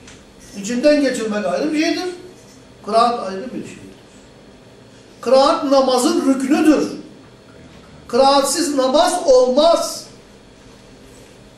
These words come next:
Fatiha ve en azından üç kısa ayet, değil mi? Veya bir uzunca ayet. Bu kadar.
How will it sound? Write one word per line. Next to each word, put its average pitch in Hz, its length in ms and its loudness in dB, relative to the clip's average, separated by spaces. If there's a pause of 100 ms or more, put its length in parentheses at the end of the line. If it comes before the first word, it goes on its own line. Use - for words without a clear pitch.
(520)
Fatiha 277 800 0 (680)
ve 220 40 -4
en 269 200 2
azından 254 680 0 (1000)
üç 254 240 -10
kısa 220 300 -4
ayet, 202 480 0 (1000)
değil 302 120 -6
mi? 285 220 -4 (500)
Veya 214 280 0
bir 294 260 -2
uzunca 277 360 -4
ayet. - 220 -12 (1400)
Bu - 40 -20
kadar. - 240 -20